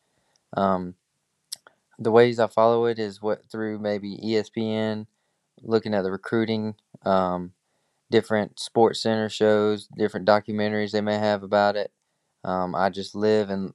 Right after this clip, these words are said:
and just really enjoy watching it. Um, I also follow a lot of the fan pages on, like, Facebook, Instagram, Twitter. I just, wherever I can see it and wherever I can follow it is where I'm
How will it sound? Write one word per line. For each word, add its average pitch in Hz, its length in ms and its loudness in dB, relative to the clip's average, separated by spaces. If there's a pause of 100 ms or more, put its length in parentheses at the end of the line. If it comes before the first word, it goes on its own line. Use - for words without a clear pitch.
and 92 300 -8
just - 300 -8
really 107 360 0
enjoy 101 340 2
watching 101 420 4
it. 107 160 -10 (680)
Um, 95 380 -4
I 92 120 2
also 107 320 0
follow 104 300 2
a 101 40 -2
lot 101 160 0
of 92 100 -4
the 95 60 -12
fan 104 320 -6
pages 104 460 -6
on, 95 200 -6
like, 90 220 -10 (100)
Facebook, 104 640 -2 (300)
Instagram, 104 800 -2 (340)
Twitter. 107 560 4 (580)
I 107 100 2
just, 104 340 -6
wherever 113 520 2
I 110 100 2
can 107 180 -8
see 117 300 -4
it 110 100 -2
and 98 80 -12
wherever 104 340 -2
I 101 40 -4
can 98 180 -12
follow 107 380 0
it 107 180 -4
is 95 200 -10
where 101 180 0
I'm 98 240 -4